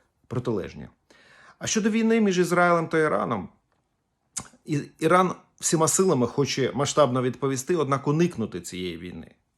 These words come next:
м-, уникнути повномасштабної війни, тому що він розуміє, що це може зруйнувати його економіку, зруйнувати хиткий політичний баланс в регіоні. І, ймовірно, е, застосує якісь нестандартні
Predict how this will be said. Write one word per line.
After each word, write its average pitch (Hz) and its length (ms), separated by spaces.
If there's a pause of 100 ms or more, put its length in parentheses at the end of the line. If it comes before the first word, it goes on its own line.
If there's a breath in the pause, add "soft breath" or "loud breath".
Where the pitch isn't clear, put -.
м-, 117 200
уникнути 131 500
повномасштабної 131 840
війни, 92 280 (160)
тому 120 200
що 117 160
він 113 140
розуміє, 120 540
що - 180
це - 160
може 110 360 (340 loud breath)
зруйнувати 127 520
його 107 200
економіку, 135 580
зруйнувати 113 480
хиткий 120 380
політичний 107 540
баланс 95 340
в - 20
регіоні. 123 440 (600 loud breath)
І, 135 100
ймовірно, 147 680 (180)
е, 110 680
застосує 123 640
якісь 120 360
нестандартні 127 840